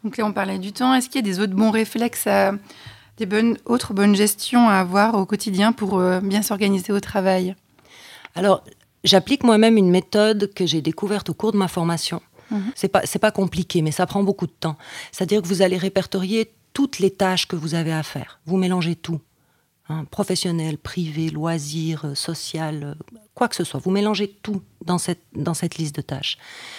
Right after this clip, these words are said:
Speaker 2: Et puis ensuite, vous triez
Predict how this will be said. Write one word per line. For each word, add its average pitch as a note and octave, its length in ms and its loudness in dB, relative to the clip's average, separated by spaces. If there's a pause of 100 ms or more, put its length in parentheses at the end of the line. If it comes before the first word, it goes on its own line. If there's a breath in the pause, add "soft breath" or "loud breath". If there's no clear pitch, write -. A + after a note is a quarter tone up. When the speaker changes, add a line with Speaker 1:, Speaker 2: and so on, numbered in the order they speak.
(460 loud breath)
Speaker 2:
Et G3 80 0
puis B3 140 0
ensuite, C4+ 600 0 (240)
vous G3+ 220 2
triez A3 640 2